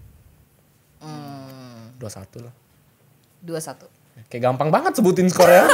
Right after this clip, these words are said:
Speaker 1: <laughs>
Speaker 2: Segampang
Speaker 1: Iya,
Speaker 2: ini ya.
Speaker 1: kan, kan pandangan,
Speaker 2: Oh,
Speaker 1: pandangan
Speaker 2: iya,
Speaker 1: dari
Speaker 2: iya.
Speaker 1: Bapak.
Speaker 2: <laughs>
Speaker 1: Op-, opini nggak apa-apa, Pak. Nih, Kak, berarti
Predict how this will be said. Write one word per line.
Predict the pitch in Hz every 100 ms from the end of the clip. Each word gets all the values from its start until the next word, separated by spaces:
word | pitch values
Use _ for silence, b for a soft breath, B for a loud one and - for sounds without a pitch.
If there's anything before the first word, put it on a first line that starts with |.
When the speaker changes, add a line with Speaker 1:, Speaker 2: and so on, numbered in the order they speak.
| 554 508 427
Speaker 1:
<laughs> | 370 381 466
Speaker 2:
Segampang | - 196 202 -
Speaker 1:
Iya, | 370 339 277
Speaker 2:
ini | 180
ya. | 185
Speaker 1:
kan, | 494 494
kan | - 480 466 440
pandangan, | 381 403 440 330 285 262 247 247
Speaker 2:
Oh, |
Speaker 1:
pandangan | 254 254 254
Speaker 2:
iya, | 254
Speaker 1:
dari | 127
Speaker 2:
iya. | 120
Speaker 1:
Bapak. | - 220 208 190 185 180 175 170 160 147 120
Speaker 2:
<laughs> | -
Speaker 1:
Op-, | 202 -
opini | 240 277 370
nggak | 294
apa-apa, | 311 311
Pak. | 208 170 - b b b
Nih, | 277 339 294
Kak, | 285 294 226
berarti | 240 277 392